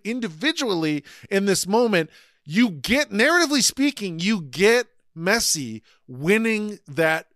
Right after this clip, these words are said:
World Cup that he needs for his crown to make this argument, but you also kinda get Messi kind of, and again, I don't know this, but it, with respect,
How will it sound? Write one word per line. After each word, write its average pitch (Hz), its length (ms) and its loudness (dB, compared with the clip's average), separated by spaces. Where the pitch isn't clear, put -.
World 170 340 0
Cup - 280 -8
that 185 120 -6
he 170 160 -8
needs 170 460 -4
for 165 180 -6
his 156 220 -4
crown 160 400 -4
to 156 120 -10
make 151 260 -4
this 139 260 -8
argument, 147 480 -4
but 180 180 0
you 226 180 -6
also 220 360 2
kinda 254 500 -2
get 147 380 -2
Messi 190 500 -2
kind 208 340 0
of, - 80 -8
and 175 120 0
again, 185 240 2
I 190 100 2
don't 208 220 0
know 208 220 4
this, 120 260 -4
but 165 240 -6
it, 170 200 -10
with 160 180 -2
respect, 160 640 -2